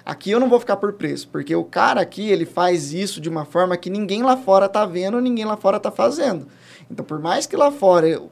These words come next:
eles vão me cobrar, sei lá, bem mais barato, dez vezes menos,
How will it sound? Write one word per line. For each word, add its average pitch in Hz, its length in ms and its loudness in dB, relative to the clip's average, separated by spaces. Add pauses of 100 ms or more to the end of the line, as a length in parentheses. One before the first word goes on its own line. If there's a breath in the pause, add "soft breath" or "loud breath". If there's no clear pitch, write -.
eles 160 300 -4
vão 180 100 2
me 180 100 -4
cobrar, 175 400 -2 (300)
sei 185 160 0
lá, 151 220 -2 (100)
bem 233 340 4
mais 180 360 -2
barato, 165 520 -2
dez 175 380 4
vezes 165 300 2
menos, 180 560 -6